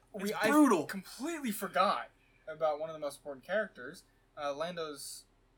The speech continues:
Speaker 2: droid.
Speaker 1: L three.
Speaker 2: L three. And
Speaker 1: Lando's fucking a droid.
Speaker 2: Lando is fucking a droid, and L three is part of the Falcon. That's why the Falcon
Speaker 1: Yeah.
Speaker 2: knows so much. And L three lets all the fucking droids go, and it's fucking, it's a great scene.
Speaker 1: It's a little
Speaker 2: It's,
Speaker 1: droid
Speaker 2: it's hilarious.
Speaker 1: revolution.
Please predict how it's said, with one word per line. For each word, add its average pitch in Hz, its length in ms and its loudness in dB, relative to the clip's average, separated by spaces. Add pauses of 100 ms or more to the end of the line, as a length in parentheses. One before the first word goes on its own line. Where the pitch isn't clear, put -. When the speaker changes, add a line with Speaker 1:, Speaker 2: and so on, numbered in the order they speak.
(100)
Speaker 2:
droid. 160 280 -6
Speaker 1:
L 196 100 2
three. 214 320 -10 (240)
Speaker 2:
L 180 100 0
three. 160 320 -8 (480)
And 165 320 -4
Speaker 1:
Lando's 208 340 2
fucking 208 320 -4
a 220 60 2
droid. 214 400 -2 (480)
Speaker 2:
Lando 208 300 2
is 135 120 -6
fucking 196 440 -2
a 185 40 -6
droid, 160 420 -4
and 196 360 0
L 175 180 -2
three 190 280 -8
is 147 220 -8 (200)
part 131 120 -6
of 139 40 -14
the 147 80 -14
Falcon. 185 360 0
That's - 140 -18
why 147 60 -8
the 131 80 -14
Falcon 151 240 -2
Speaker 1:
Yeah. 139 120 0
Speaker 2:
knows 170 280 -2
so 156 160 -4
much. 120 260 -8 (640)
And 196 260 4 (100)
L 247 180 8
three 277 260 0
lets 240 480 6
all 269 240 12
the 311 100 8
fucking 311 280 6
droids 320 340 4
go, 233 180 8
and 262 80 6
it's - 140 -4
fucking, 339 300 2
it's 339 100 -6
a 339 60 -2
great 370 260 2
scene. 427 180 -4
Speaker 1:
It's - 100 -2
a - 20 0
little 165 180 2
Speaker 2:
It's, 160 120 -4
Speaker 1:
droid 480 160 0
Speaker 2:
it's - 80 2
hilarious. 311 460 4
Speaker 1:
revolution. 247 240 -4